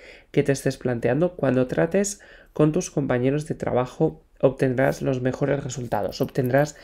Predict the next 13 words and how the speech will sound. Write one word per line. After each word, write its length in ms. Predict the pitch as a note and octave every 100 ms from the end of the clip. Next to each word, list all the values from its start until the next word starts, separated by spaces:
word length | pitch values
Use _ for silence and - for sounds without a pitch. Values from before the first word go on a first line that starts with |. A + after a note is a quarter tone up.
| - -
más 260 | D#3 F3+ F#3+
que 120 | E3
disgustos, 680 | C#3+ C3 B2+ F3+ - G#3+ G#3+
vas 220 | C3 C3+
a 60 | C#3+
obtener 440 | - C3 C3 C#3+ - - - -
excelentes 840 | C3+ - C3+ C3 B2+ D3+ D#3 - -
alianzas. 880 | C3 C3 B2+ A#2+ A#2 - - - - _ - - - -
En 100 | D3+
el 100 | F3
tema 220 | G#3+ A3
económico 460 | A3+ F#3+ F3+ F3 E3+
financiero, 720 | - D#3+ D3+ D3+ F3+ D#3+ E3